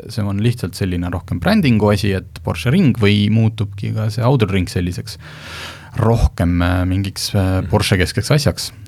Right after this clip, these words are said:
Speaker 1: Aga päris kihvt. Need, need üksikud rajapäevad, kui mina seal olen käinud, üks ka, kus ma oma auto ära lõhkusin, oli,
Speaker 2: <laughs>
Speaker 1: noh, see on ikka hämmastav kogus Porschesid käib seal rajal.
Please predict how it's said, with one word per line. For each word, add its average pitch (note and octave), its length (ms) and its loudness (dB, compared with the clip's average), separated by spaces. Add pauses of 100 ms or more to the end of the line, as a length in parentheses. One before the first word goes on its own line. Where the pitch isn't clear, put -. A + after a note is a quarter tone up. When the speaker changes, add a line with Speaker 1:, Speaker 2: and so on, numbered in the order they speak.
Speaker 1:
Aga F#2+ 320 -2
päris G#2 200 4
kihvt. - 300 -2 (180)
Need, E3 180 4
need E3 200 4
üksikud D#3+ 420 0
rajapäevad, A2+ 640 2
kui F#2+ 100 -4
mina G#2 200 2
seal F#2 160 -2
olen F2+ 260 -2
käinud, B2+ 420 2 (540)
üks - 220 -4
ka, F2 300 2
kus F2+ 200 -4
ma F#2 80 2
oma F2+ 140 2
auto C#3 260 2
ära F#2 160 4
lõhkusin, F2+ 480 -2 (300)
oli, F#2 520 2
Speaker 2:
<laughs> G#2+ 160 -6
Speaker 1:
noh, G#2 140 4 (340)
see A2+ 120 2
on G2+ 40 4
ikka - 200 0 (100)
hämmastav G2 640 0
kogus F#2 300 0
Porschesid G#2+ 500 -2
käib - 160 -8
seal - 160 -8
rajal. F#2 220 -2